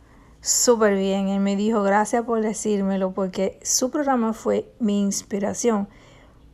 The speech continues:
para yo volver a hornear de nuevo. Él se puso bien contento.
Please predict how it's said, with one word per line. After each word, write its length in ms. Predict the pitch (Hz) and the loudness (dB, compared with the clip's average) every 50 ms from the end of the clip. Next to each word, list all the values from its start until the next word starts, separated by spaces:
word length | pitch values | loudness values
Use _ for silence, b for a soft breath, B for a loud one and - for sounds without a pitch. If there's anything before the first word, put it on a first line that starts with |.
| - - - - - | -20 -20 -12 -4 0
para 280 | 214 208 202 196 190 | 2 2 4 2 2
yo 180 | 190 196 202 208 | 2 2 0 0
volver 640 | 202 202 202 196 185 180 196 208 226 277 - - - - - - - - - - - | 0 -2 -2 -2 -2 -2 0 0 0 0 -2 -6 -16 -20 -20 -20 -20 -20 -20 -10 -4
a 120 | 226 208 | -2 0
hornear 440 | 208 196 190 185 190 190 190 185 180 | 0 0 0 0 -2 -2 -2 -4 -4
de 160 | 180 190 190 | -4 -2 -2
nuevo. 280 | 190 185 180 185 180 175 | -2 0 -2 -2 -2 0
Él 120 | 220 226 214 | 0 0 0
se 160 | - 254 240 | 2 2 2
puso 340 | 226 247 262 247 - 226 202 | 2 0 -2 0 0 2 2
bien 200 | 208 233 294 277 | 2 2 0 0
contento. 600 | - 208 190 180 - 190 180 180 180 180 - | -2 -2 -2 -2 -2 -2 -4 -4 -4 -6 -6